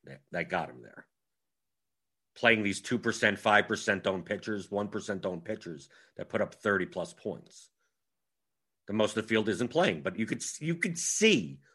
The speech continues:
from the exposures that that would, that was his intention.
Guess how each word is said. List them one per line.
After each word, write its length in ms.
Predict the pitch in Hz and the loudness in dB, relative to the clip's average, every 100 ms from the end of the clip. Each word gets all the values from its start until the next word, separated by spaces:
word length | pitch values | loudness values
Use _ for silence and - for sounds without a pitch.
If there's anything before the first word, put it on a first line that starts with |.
| _ | _
from 600 | - 113 131 147 156 208 - _ _ _ _ _ - | -10 4 8 8 4 -4 -8 _ _ _ _ _ -2
the 60 | 123 | 0
exposures 840 | 117 - 165 127 82 65 - - _ _ _ _ _ _ _ _ _ _ _ _ _ - | 0 4 6 6 0 -10 -14 -20 _ _ _ _ _ _ _ _ _ _ _ _ _ -8
that 160 | - | 4
that 220 | 120 123 | 6 6
would, 140 | 123 113 | 2 6
that 360 | 127 - - | 6 4 -12
was 340 | 120 127 139 123 | 2 6 6 6
his 240 | 143 113 | 0 2
intention. 520 | 120 113 117 92 - | 0 -2 -4 -6 -12